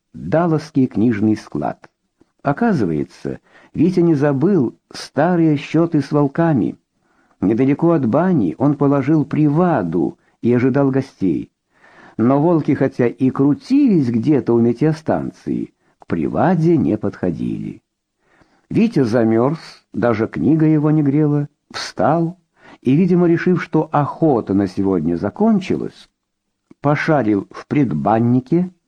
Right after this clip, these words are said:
и появился с двумя ведрами, лопатой и пешней. Оказывается, жена утром послала его за водой, а он засиделся в бане,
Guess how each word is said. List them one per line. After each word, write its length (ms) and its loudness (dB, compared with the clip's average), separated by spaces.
и 140 2
появился 640 2
с 60 0
двумя 360 2
ведрами, 720 2
лопатой 640 0
и 200 -2
пешней. 680 -4
Оказывается, 1080 -2
жена 680 0
утром 640 -2
послала 480 0
его 280 2
за 200 0
водой, 640 -2
а 120 0
он 140 2
засиделся 800 0
в 140 0
бане, 540 0